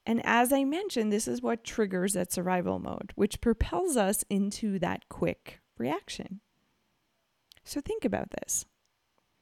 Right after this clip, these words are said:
Think about issues. Think about when problems come up, when failures come up, when mistakes come up, when fights come up. Think about how you respond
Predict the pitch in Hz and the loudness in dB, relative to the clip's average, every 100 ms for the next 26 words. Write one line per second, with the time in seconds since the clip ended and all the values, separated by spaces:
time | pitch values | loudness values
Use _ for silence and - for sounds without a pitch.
0 | _ - 359 415 415 330 254 - _ 294 | _ -2 2 4 4 4 2 -4 _ 0
1 | 320 - - 202 - - 285 349 320 302 | 0 0 -2 -4 -6 -4 0 4 4 4
2 | 285 - - 262 262 262 - - 214 185 | 0 0 0 0 0 -4 -6 -4 -2 -2
3 | 185 - - - _ _ _ _ _ - | -4 -6 -14 -14 _ _ _ _ _ -20
4 | - 220 190 - 208 220 202 185 185 - | -8 -6 -6 2 4 6 6 6 4 0
5 | 196 185 - - - - _ _ _ 226 | -2 -2 -6 -8 -8 -10 _ _ _ 0
6 | 247 269 - - 302 - - - 208 175 | 2 4 2 4 4 4 -2 -2 0 0
7 | 180 - - - _ _ - 220 - - | -2 -6 -14 -18 _ _ 0 0 2 0
8 | 339 320 _ - - _ _ _ - 214 | 2 2 _ 0 0 _ _ _ -4 0
9 | 190 - - - - _ _ _ _ _ | 0 -2 -8 -12 -12 _ _ _ _ _
10 | _ _ _ _ _ _ _ _ _ _ | _ _ _ _ _ _ _ _ _ _
11 | _ _ _ _ 247 294 349 - 165 165 | _ _ _ _ -4 -2 0 2 2 0
12 | - _ _ _ _ _ _ _ _ - | -2 _ _ _ _ _ _ _ _ -10
13 | 190 214 277 294 311 311 - 277 349 359 | -4 2 4 4 4 2 -4 -4 -4 -4
14 | - - | -4 -8